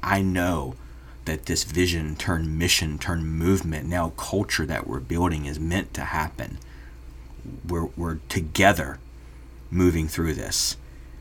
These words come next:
'Cause this journal entry, in my opinion, answers a lot with your question. August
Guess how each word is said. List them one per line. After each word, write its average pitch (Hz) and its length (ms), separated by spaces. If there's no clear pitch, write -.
'Cause 80 160
this 123 180
journal 101 580
entry, 80 480
in 80 120
my 82 180
opinion, 87 560
answers 87 420
a 80 60
lot - 460
with 80 160
your 78 100
question. - 520
August 110 600